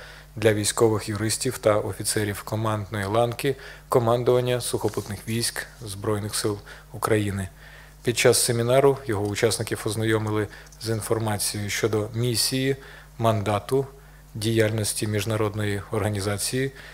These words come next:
специфіки її роботи щодо захисту цивільного населення в Україні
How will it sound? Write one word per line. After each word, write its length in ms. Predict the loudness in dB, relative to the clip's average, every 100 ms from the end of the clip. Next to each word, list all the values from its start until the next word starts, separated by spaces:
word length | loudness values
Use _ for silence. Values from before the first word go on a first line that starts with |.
| -14
специфіки 760 | -8 4 4 6 0 -2 -4 -2
її 400 | -2 0 0 0
роботи 420 | 0 2 0 0
щодо 380 | -4 -4 -4 0
захисту 500 | 2 2 2 -4 -6
цивільного 480 | -4 -2 0 0 -2
населення 640 | -2 2 2 2 -2 -4
в 100 | -6
Україні 480 | -6 -4 -4 -2 -2